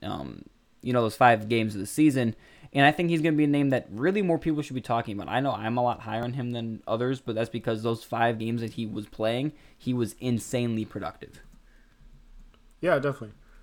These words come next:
Speaker 2: Um, you kinda touched on it, right? Of, like,
Speaker 1: Look
Speaker 2: just
Speaker 1: at me.
Speaker 2: he was sup-, <laughs> he was super productive when he did play. He didn't get to play a lot. Um, it's kind of a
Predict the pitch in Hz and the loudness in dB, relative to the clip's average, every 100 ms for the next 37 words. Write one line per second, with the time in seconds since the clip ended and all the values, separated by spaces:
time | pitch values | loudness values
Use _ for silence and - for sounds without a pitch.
0 | - - - 139 131 117 104 101 - - | -20 -20 -8 -2 -2 -2 -8 -14 -20 -20
1 | _ - - - - - - _ - 151 | _ -20 -20 -20 -20 -20 -20 _ -6 0
2 | 180 175 170 185 - 113 104 - _ - | 2 2 0 -2 -2 -2 -4 -14 _ -4
3 | 123 - - - 120 113 117 - _ - | -4 -6 -16 -4 -2 0 -2 -4 _ -18
4 | - 143 131 123 131 117 113 131 127 - | -4 -2 -2 -2 -2 -2 0 0 0 -2
5 | 185 - - - 113 156 - - - - | -2 -4 -16 -12 -6 -6 -6 -20 -14 -2
6 | 143 165 196 - 160 165 147 120 117 - | 2 4 2 -2 -2 -2 -6 -6 -6 -10
7 | 151 110 113 110 120 - 110 117 - _ | -14 -10 -8 -6 -8 -8 -10 -10 -14 _
8 | _ _ 113 117 131 127 - 185 113 98 | _ _ -6 -4 -4 -4 -2 -2 -2 -8
9 | - _ _ _ _ 113 110 107 101 101 | -18 _ _ _ _ -8 -8 -8 -10 -16
10 | _ _ _ - 120 - 196 180 135 | _ _ _ -10 -6 -2 0 2 2